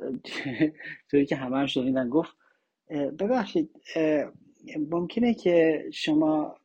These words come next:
سر من کلاه گذاشته باشید، احتمالش هست.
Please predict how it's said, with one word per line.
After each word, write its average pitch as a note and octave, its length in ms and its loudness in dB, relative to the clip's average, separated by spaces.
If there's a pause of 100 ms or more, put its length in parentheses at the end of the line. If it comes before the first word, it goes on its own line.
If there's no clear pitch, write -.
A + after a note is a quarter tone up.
(140)
سر D3+ 240 0
من D3+ 200 2
کلاه D#3+ 320 4
گذاشته B2+ 420 -2
باشید، D3 580 0
احتمالش D#3+ 580 -4
هست. F3+ 480 -2